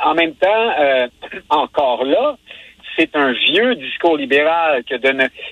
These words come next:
Ce que ça veut dire, ce qu'il faut lire entre les lignes, c'est ne parlons pas d'identité,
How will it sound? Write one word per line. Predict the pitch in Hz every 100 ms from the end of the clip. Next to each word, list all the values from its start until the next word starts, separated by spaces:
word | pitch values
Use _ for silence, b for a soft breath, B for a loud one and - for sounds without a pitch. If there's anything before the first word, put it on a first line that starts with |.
| -
Ce | 180
que |
ça | -
veut | 151 135
dire, | 220 190
ce |
qu'il | -
faut | 180
lire | 170 240
entre | 170 131
les | 170 123
lignes, | 120 226 226 -
c'est | 165 180 - _ -
ne |
parlons | - 170 151 135
pas | 170
d'identité, | 131 127 123 - - - 339